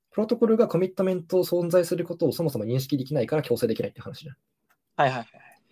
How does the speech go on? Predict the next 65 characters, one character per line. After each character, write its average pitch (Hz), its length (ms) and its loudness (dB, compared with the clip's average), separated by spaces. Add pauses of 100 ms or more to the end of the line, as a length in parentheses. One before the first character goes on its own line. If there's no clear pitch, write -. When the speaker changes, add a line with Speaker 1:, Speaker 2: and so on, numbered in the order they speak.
(320)
Speaker 1:
ま 180 60 2
あ、 - 20 -6
つ 180 60 0
ま 180 60 8
り、 143 60 6
プ 175 120 0
ロ 240 80 4
ト - 100 -6
コ 247 80 4
ル 233 80 6
が 233 100 2
コ 196 140 -4
ミ 214 80 0
ッ - 80 -12
ト 214 100 -4
メ 214 120 0
ン 196 100 -4 (140)
ト 196 160 2
が 185 80 4
存 180 180 -2
在 185 140 4
す 185 100 0
る 185 80 6
こ 185 140 -2
と 180 100 0
を 135 40 4
認 127 160 0
識 139 180 0
し - 60 -4
た 151 60 4
場 139 100 8
合 - 20 6
は 127 80 6
強 127 100 0
制 123 100 -2
が 117 60 0
で 104 80 -6
き - 100 -10
る - 60 -8
わ - 60 -12
け - 100 -20
よ。 160 80 -18 (680)
Speaker 2:
は - 120 -2
い。 - 80 -6 (440)
Speaker 1:
じ - 60 -6
ゃ - 20 2
あ - 20 2
ど 175 100 4
う - 20 0
す 185 100 4
る 131 60 6
か 113 120 2
っ - 80 -12
て 113 100 -2
い 110 40 0
う 113 60 -6
と、 - 240 4 (140)
コ - 120 -2
ミ 226 100 2
ッ - 120 -16
ト 240 80 2
メ 240 80 6
ン 214 80 0
ト 233 120 6
が、 175 220 6